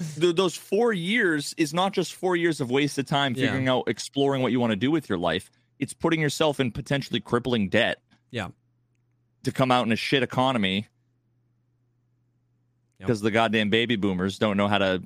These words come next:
Speaker 1: Bitcoin on four chan or whatever. And, you know, now Facebook, I can't think of any other weird.
Speaker 2: <laughs>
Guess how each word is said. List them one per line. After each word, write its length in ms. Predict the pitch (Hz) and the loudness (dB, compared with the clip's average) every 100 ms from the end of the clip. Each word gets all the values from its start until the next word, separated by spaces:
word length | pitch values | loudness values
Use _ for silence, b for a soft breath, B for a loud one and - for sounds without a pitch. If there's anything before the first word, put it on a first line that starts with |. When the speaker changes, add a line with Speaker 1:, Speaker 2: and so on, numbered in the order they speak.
| - _ _ _ _ - | -10 _ _ _ _ -14
Speaker 1:
Bitcoin 560 | 110 123 - 117 104 98 | 0 0 0 0 2 2
on 240 | 92 95 | 0 -2
four 260 | - 123 127 | -4 -4 -4
chan 340 | - 95 85 | -2 -2 0
or 100 | 92 | 0
whatever. 400 | 92 90 85 95 | 0 0 0 0
And, 400 | 90 90 90 90 - _ | 0 -2 -2 -6 -10 _
you 80 | 101 | -4
know, 240 | 87 90 - _ _ _ _ _ _ _ _ _ - | -2 -4 -8 _ _ _ _ _ _ _ _ _ -4
now 420 | 101 98 95 95 - _ _ _ _ _ - | 0 0 0 -2 -8 _ _ _ _ _ -4
Facebook, 380 | 110 - 101 92 - _ _ _ _ _ _ _ _ _ _ _ _ - | -4 -2 -4 -4 -12 _ _ _ _ _ _ _ _ _ _ _ _ -12
I 60 | |
can't 240 | 92 101 92 | -4 -4 -4
think 120 | 90 | -4
of 80 | 85 | -4
any 260 | 85 85 - | -4 -6 -8
other 200 | - 85 | -6 -4
weird. 320 | 82 87 85 85 | -4 -2 -2 -2
Speaker 2:
<laughs> 540 | - - - - - | -4 -4 -4 -4 -8